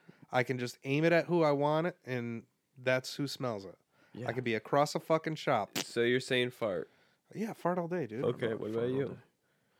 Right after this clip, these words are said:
Speaker 2: I w-, I would definitely, I would definitely just fart all day 'cause, like I said, you can, depending on what you eat, you can modify it. It could just be air, or you can make it a fucking deathly combination. If you're like, "Fuck all these people at work I gotta work with all day.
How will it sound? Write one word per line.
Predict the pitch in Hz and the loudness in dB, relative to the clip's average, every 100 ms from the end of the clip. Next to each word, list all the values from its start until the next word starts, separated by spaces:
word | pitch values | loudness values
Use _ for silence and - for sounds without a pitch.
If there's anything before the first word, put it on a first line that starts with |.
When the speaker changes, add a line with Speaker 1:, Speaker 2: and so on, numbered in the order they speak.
| _ - _ - | _ -20 _ -6
Speaker 2:
I | 101 | -2
w-, | 92 - | -2 0
I | 110 107 | 2 2
would | 90 | 0
definitely, | 87 - 87 87 85 | -6 -8 -12 -10 -8
I | 92 92 | -2 0
would | 92 | 0
definitely | 90 95 92 | -2 -4 -4
just | 92 | -6
fart | - 98 | -2 0
all | 92 | 2
day | 110 107 | 2 0
'cause, | - 98 | -2 -4
like | 92 | -2
I | |
said, | 90 120 98 | 0 0 0
you | 110 | 0
can, | 120 123 104 | 2 2 0
depending | 101 110 110 | -2 0 2
on | |
what | 110 - | 0 2
you | 110 | 2
eat, | 127 139 | 2 2
you | |
can | 131 131 | 2 2
modify | 147 175 - 82 | 2 2 0 -2
it. | 82 | -2
It | - | -2
could | 127 120 | -2 -2
just | 117 | 0
be | 127 107 | 2 2
air, | 101 107 127 | 4 6 6
or | 123 127 | 6 6
you | 139 | 4
can | 131 117 | 2 2
make | 110 113 | 4 4
it | |
a | 101 | 2
fucking | 117 107 107 104 | 2 2 2 4
deathly | 110 - 101 | 2 2 0
combination. | 110 101 107 135 104 | 2 2 2 0 0
If | 90 | 0
you're | 107 | 0
like, | 95 | 0
"Fuck | - 151 185 | 4 6 10
all | 190 | 8
these | 160 | 8
people | 143 123 113 | 6 4 4
at | |
work | 113 139 135 | 6 4 4
I | |
gotta | 107 101 | 2 4
work | 101 90 | 2 0
with | 98 | -4
all | 90 87 | -2 -2
day. | 87 95 | -2 -2